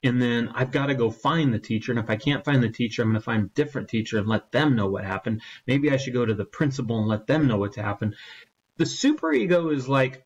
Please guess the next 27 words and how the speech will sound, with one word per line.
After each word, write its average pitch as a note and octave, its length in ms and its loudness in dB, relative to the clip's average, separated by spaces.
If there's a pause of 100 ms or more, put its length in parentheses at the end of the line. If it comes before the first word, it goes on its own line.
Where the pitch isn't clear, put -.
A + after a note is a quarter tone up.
morals G#3 840 2 (140)
on D3 200 4
steroids. A#2+ 760 -4 (720)
It's F#3+ 200 0
not D#4 200 0
that E4+ 120 -8
the A3+ 60 0
superego D#3+ 720 2
is A2 100 -4
bad, C3 760 -4 (320)
but D3+ 200 0
sometimes A#3+ 560 2
the C3+ 100 4
superego C#3 760 2
can A#2 300 -4
go A2+ 500 4
too B3 220 2
far G#2 340 -2
as G2+ 140 -6
far A2+ 300 0
as G#2+ 260 0
the G#2+ 100 -2
moral A2 640 2 (320)
life A#2 340 0
is G#2 160 -6
concerned. G2+ 560 -6
There, - 200 0